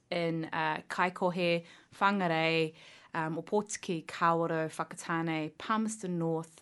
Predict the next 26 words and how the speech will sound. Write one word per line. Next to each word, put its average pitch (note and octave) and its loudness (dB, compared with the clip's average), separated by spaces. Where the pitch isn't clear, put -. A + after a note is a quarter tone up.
um, D#3 -4
Kapiti, - -4
with F#3 -8
a E3+ -10
specific - -8
focus E3 -6
on D#3 -8
Otaki, A3+ -6
and E3 0
Greymouth E3+ 2
is - -10
our E3+ -4
only E3+ 0
community E3 -4
that D#3+ -6
we're - -4
working E3 -2
with D#3+ -10
in, D#3+ -2
um, D#3 -4
the D#3+ -8
South D#3 -4
Island D#3 -2
at - -12
the D3 -8
moment. - -6